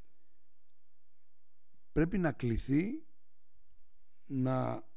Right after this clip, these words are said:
απαντήσει και σε άλλη μία παράμετρο. Στη λύση του Σαμσόν.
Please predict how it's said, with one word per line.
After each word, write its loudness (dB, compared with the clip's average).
απαντήσει 2
και -4
σε 2
άλλη 2
μία 2
παράμετρο. -2
Στη 0
λύση 4
του -6
Σαμσόν. -4